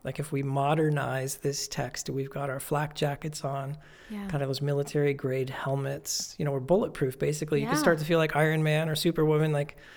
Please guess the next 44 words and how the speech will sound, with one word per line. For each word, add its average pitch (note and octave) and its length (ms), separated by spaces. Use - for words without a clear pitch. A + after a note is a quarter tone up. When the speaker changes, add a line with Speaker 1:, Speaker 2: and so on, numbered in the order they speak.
Speaker 2:
Yeah. B3 280
Speaker 1:
"Shoot B3 260
me A3 120
with G3 100
whatever G3 220
you F#3 120
got, F#3+ 240
but E3+ 100
I've D#3+ 100
got F3 240
the F3 100
armor F3+ 380
that's F3 260
gonna, F#3 260
the D#3 120
bullets F#3+ 320
are F3 60
just E3 160
gonna E3+ 160
Speaker 2:
Yeah. C4+ 80
Speaker 1:
bounce E3 220
off F3+ 260
of D3+ 140
me." C#3 320
But D#3+ 160
that's E3 500
not E3 520
the E3+ 60
main D#3 340
point E3 420
of C#3+ 140
the, C#3+ 340
that's F#3+ 160
not G3 140
the E3+ 100
emphasis F3 400
of D3 120
the D3 120
teaching E3 420
that D#3+ 200
the - 100
Apostle D3+ 360
Paul D#3 200
presented D3+ 480